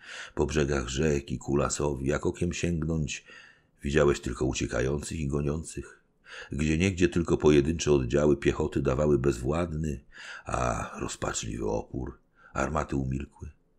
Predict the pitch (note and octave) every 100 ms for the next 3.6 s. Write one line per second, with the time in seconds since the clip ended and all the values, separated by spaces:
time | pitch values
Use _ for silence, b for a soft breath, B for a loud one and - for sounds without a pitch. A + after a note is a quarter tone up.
0 | _ B B B - A#2 B2+ G#2+ - F#2
1 | D2 F2+ E2+ D2 C#2 A#1+ A#1 C#2+ C2+ -
2 | G#1 G#1 A1+ A#1 D2 F2+ D#2+ - A#1+ G1+
3 | - A#1+ G#1 - -